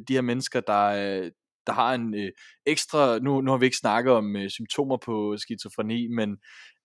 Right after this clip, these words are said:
øh, man kan jo godt have en stor forestillingsevne, fantasi, være på grænsen mellem gal og genial, og lave kunst, og lave vilde ting, øh,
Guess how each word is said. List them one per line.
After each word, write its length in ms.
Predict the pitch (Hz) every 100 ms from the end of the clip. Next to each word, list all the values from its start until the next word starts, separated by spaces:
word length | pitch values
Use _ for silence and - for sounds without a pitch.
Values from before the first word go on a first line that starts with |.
| 107
øh, 320 | 104 104 101
man 180 | 110 110
kan 100 | 117
jo 60 |
godt 180 | 117 147
have 100 | 160
en 80 | 143
stor 320 | - 170 151 -
forestillingsevne, 1080 | 131 156 - 131 113 - - 120 117 113
fantasi, 800 | 113 113 104 - 110 - 165 143 131 _ _ -
være 200 | 117 120
på 120 | 127
grænsen 540 | - 113 139 - 147
mellem 280 | 127 135 139 -
gal 300 | 139 143 143
og 60 | 139
genial, 500 | 120 117 139 143 135
og 60 |
lave 200 | 120 113 104
kunst, 440 | - 160 147 -
og 120 | 123 120
lave 460 | 117 120 120 117 117
vilde 220 | 147 165
ting, 460 | - 151 143 127 120
øh, 280 | 113 110